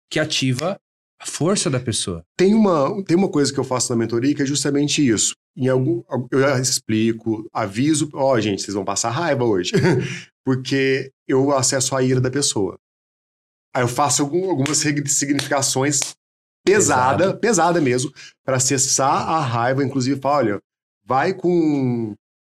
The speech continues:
Speaker 2: uma, vem uma, com uma toalhinha, se você não puder gritar, alguma coisa que você vai gritar, você vai xingar,
Speaker 1: Pra
Speaker 2: <laughs> você vai
Speaker 1: fora.
Speaker 2: pra colocar pra fora." Aí depois eu, na verdade,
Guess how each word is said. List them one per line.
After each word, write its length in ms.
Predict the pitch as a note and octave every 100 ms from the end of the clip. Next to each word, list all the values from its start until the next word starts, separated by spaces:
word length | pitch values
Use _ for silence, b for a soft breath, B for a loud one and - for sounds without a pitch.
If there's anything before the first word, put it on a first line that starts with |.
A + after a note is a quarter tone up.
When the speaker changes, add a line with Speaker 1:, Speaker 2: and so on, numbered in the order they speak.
| -
Speaker 2:
uma, 600 | B2+ B2+ A#2+ G#2+ G2+ F#2+ _ _ _ _ B2
vem 140 | C#3
uma, 280 | F3+ E3 C#3
com 100 | C#3
uma 140 | C#3
toalhinha, 480 | C3 A#2+ G#2+ A2+ C3+
se 80 | -
você 100 | -
não 80 | B2+
puder 240 | C3 B2+
gritar, 340 | A#2 G#2 - A#2
alguma 340 | B2+ A#2 A2
coisa 200 | G#2+ C#3
que 60 | C3+
você 80 | A2+
vai 120 | G#2+
gritar, 400 | A2+ A2 A#2+ B2
você 120 | A2
vai 80 | G2+
xingar, 640 | - A2+ G#2 A#2+ C3 C#3+
Speaker 1:
Pra 100 | D3
Speaker 2:
<laughs> 20 |
você 140 | C3 D#3
vai 160 | A2
Speaker 1:
fora. 300 | A#2+ A#2 A2+ - -
Speaker 2:
pra 100 | B2+
colocar 300 | C#3 C3 C3+
pra 120 | D3
fora." 400 | - B2+ G2+ F2 _ b b -
Aí 140 | D#3
depois 300 | F3+ F3 E3+
eu, 180 | F#3+ F#3+ -
na 120 | A3
verdade, 640 | A3+ G3+ D3+ F3 C3+ C3+